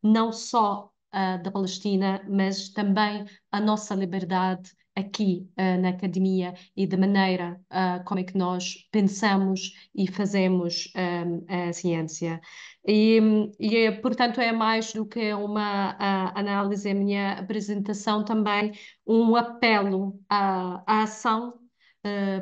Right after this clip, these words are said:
para abraçar também sem medo uma solidariedade académica, eh, transnacional e redefinir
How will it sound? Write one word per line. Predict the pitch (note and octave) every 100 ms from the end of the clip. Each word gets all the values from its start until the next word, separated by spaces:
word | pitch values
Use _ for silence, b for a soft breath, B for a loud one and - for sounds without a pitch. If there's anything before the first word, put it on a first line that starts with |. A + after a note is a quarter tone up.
| F#3+
para | G3+
abraçar | G3+ F#3 G3 - G#3 G3+
também | G3+ F#3+ F#3+ G3
sem | F#3+ - G3+
medo | G3+ G3 F#3+ G3+ F#3+ F3+ G3+ G3 -
uma | F#3+ F#3 F3+ F3+ F3+
solidariedade | F3+ G#3 G3 F#3+ G3 F#3 F#3+ F#3 F#3 F3+ - - _
académica, | G#3+ G#3 G3 G3 F#3+ F3+ F#3 F#3+ F#3 F#3 B _
eh, | G3 F#3
transnacional | G3 G3+ G3 F#3 F#3 - F#3+ F#3 F3+ F3+ F#3 B _
e | G#3 F#3 F#3+ F#3+ F#3
redefinir | C#4+ C4 F#3+ G#3+ - A3 G#3 A3 G#3